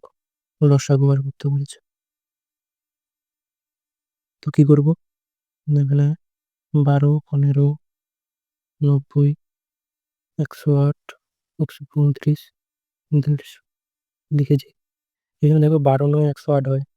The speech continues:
বারো দ্বারা ভাগ যায়। সূত্রে এইটাই বলেছিল নিয়ম, যদি, যদি কোনো ছোট সংখ্যা দ্বারা বড় সংখ্যাকে ভাগ যায়, তাহলে সেই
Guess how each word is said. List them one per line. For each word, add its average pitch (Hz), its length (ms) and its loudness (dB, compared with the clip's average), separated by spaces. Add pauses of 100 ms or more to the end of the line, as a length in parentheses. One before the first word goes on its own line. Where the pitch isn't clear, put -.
(480)
বারো 139 200 0
দ্বারা 139 240 -2
ভাগ 135 100 -2 (100)
যায়। 135 200 0 (600)
সূত্রে - 560 -6 (200)
এইটাই 147 300 0
বলেছিল 139 340 0 (120)
নিয়ম, 139 180 0 (300)
যদি, 143 200 -2 (1800)
যদি 139 160 0
কোনো 139 220 2 (120)
ছোট - 120 -6 (140)
সংখ্যা 139 320 0
দ্বারা 131 240 -2
বড় 135 240 2
সংখ্যাকে 135 340 0
ভাগ 131 80 2 (120)
যায়, 135 200 -2
তাহলে 131 180 -10
সেই 135 160 -2